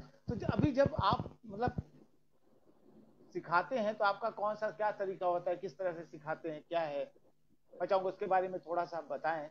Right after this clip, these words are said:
जब आप सिखाते हैं और अब नए-नए बच्चे आपके साथ जुड़ते हैं जिनको कुछ भी नहीं पता होता, तो किस तरह के challenges होते हैं?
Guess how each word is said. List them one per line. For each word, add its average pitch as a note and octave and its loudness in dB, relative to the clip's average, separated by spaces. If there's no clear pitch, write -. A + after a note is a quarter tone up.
जब D#3 -2
आप D3+ -2
सिखाते E3 -4
हैं D#3 -6
और D3+ -4
अब D3 2
नए-नए F#3 0
बच्चे F3+ 0
आपके F3+ 4
साथ F3 2
जुड़ते D#3 -2
हैं F3 4
जिनको E3+ -2
कुछ F#3 0
भी G#3+ 2
नहीं G3+ 0
पता - 0
होता, - 2
तो F3 0
किस - 0
तरह F#3+ 6
के F3+ 4
challenges E3+ 4
होते D#3 2
हैं? D#3+ -2